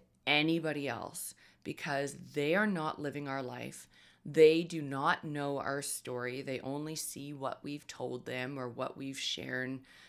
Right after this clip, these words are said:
in the public eye, you know, on social media or whatever. And so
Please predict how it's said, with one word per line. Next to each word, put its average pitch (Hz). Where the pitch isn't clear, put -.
in 147
the 131
public 139
eye, 123
you 131
know, 113
on 123
social 127
media 131
or 143
whatever. 151
And 185
so 196